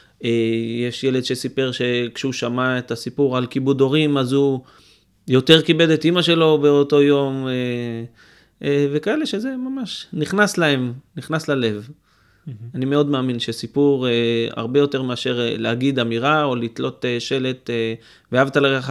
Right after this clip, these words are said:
Speaker 1: כמוך", אה, נכנס ללב הרבה יותר, אה, הסיפור מאשר סתם לומר.
Speaker 2: תן לנו סיפור קטן.
Speaker 1: סיפור קטן. על קוגל ושטרודל.
Speaker 2: מי הם?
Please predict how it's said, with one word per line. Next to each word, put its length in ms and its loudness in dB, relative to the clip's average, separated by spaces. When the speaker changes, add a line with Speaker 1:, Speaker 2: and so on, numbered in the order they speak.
Speaker 1:
כמוך", 360 -2
אה, 1500 -2
נכנס 360 -6
ללב 220 -4
הרבה 200 -2
יותר, 340 -4
אה, 360 -8
הסיפור 460 -10
מאשר 440 -12
סתם 280 -10
לומר. 180 -10
Speaker 2:
תן 100 -8
לנו 160 -4
סיפור 440 -10
קטן. 260 -12
Speaker 1:
סיפור 480 0
קטן. 440 0
על 140 -2
קוגל 320 4
ושטרודל. 540 6
Speaker 2:
מי 160 -6
הם? 140 -10